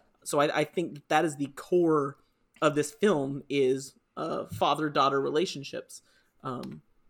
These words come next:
and I think, you know, Cassie and Scott, I think, is the one that's the most entertaining, but I think it's the root of this film, and it's the thing that is actually done very well in the movie.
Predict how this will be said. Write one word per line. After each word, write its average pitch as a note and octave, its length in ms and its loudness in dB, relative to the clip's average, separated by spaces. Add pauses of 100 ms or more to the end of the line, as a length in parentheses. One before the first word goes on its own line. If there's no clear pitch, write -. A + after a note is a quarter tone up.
(180)
and C#3 120 -2
I C3+ 80 -2
think, - 340 -6
you D3 160 -4
know, B2 140 -4
Cassie E3 360 -2
and C3+ 60 -6
Scott, F3+ 220 0
I D3+ 40 0
think, D3 180 -6
is C#3 100 -4
the D3 80 -4
one C#3 180 0
that's C3 120 -12
the D3+ 80 -8
most D3 220 -6
entertaining, D3 600 -4 (360)
but D3+ 100 2
I C#3 60 2
think E3 240 -4
it's - 180 -4
the C#3+ 120 -2
root D3+ 340 0
of C#3+ 140 2
this C3+ 180 -2
film, D#3 380 0
and D3 100 0
it's - 180 -4
the D#3 100 -12
thing E3 260 -2
that C#3+ 120 0
is A3 180 0
actually E3 320 -4
done D3+ 340 -2
very D#3 200 2
well C#3+ 280 2
in C3 80 -4
the A#2+ 60 -10
movie. - 340 -4